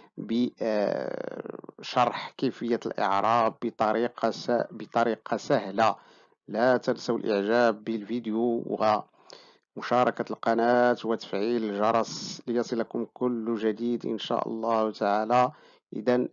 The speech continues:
هيا بنا ننطلق في رحلة تعلم كيف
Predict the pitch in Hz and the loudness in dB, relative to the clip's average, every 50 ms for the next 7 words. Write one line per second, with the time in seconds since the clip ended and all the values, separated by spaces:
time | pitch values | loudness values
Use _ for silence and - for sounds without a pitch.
0 | _ - 113 95 104 110 123 131 120 113 113 117 117 113 110 104 110 113 117 117 | _ -10 -8 -4 0 2 2 2 2 4 4 4 4 4 2 2 0 0 2 2
1 | 113 113 113 107 107 98 - 110 110 113 107 - - - - 117 110 110 113 131 | 2 2 2 0 -2 -2 -2 -2 -2 -2 -4 -6 -8 -8 -4 -2 -2 0 0 -2
2 | - - 117 113 - - - 101 95 104 113 110 110 113 113 120 127 135 - _ | -2 -2 -4 -4 -4 -4 -4 -2 -2 -2 -2 -2 -2 -2 -2 -2 -4 -6 -12 _
3 | - - _ _ _ _ _ - - 127 127 127 113 - - - | -20 -20 _ _ _ _ _ -4 0 0 2 0 0 -4 -4 -2